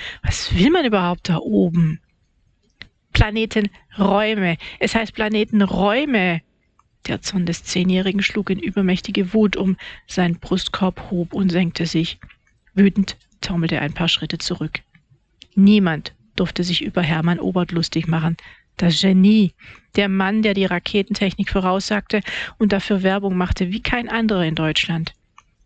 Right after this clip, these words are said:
Der Visionär, der an Ernsts viertem Geburtstag eine mit Ethanol und Sauerstoff betriebene Rakete entworfen hatte. An genau diesem Tag.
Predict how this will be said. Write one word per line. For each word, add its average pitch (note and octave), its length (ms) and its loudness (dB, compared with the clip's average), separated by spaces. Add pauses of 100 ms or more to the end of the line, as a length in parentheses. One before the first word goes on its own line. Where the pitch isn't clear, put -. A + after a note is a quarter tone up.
Der G3 220 0
Visionär, F#3+ 800 2
der F3 140 0
an E3+ 160 -8
Ernsts G3 440 -4
viertem A3 380 -2
Geburtstag F#3+ 640 -4
eine F#3 240 -2
mit E3+ 200 -4
Ethanol F3+ 580 0
und F#3+ 120 2
Sauerstoff F#3 580 -2
betriebene F#3+ 580 -4
Rakete G3 440 -4
entworfen D#3+ 460 -2
hatte. - 300 -4 (500)
An G3+ 160 0
genau G#3+ 320 2
diesem C4 340 -4
Tag. C4 400 -4